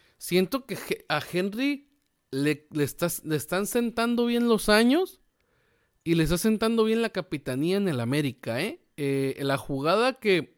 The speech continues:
que le da el pase a, si mal no recuerdo, a Diego Valdés, es un jugadón que se lleva por la banda, este,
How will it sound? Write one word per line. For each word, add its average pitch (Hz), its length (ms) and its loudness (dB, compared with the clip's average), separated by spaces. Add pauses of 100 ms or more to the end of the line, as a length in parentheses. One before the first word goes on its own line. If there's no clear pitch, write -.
(180)
que 147 120 -6
le 143 160 -2
da 139 240 -4
el 185 120 -2
pase 220 400 0
a, 151 280 0
si - 140 -10
mal 143 120 -6
no 185 100 -2
recuerdo, 196 520 -2
a 135 80 0
Diego 147 260 -2
Valdés, 151 500 -4 (840)
es 170 160 -2
un 214 100 0
jugadón 196 640 4
que 170 140 -2
se 143 120 -2
lleva 170 140 2
por 170 200 0
la 127 120 0
banda, 185 520 0
este, 127 1040 -4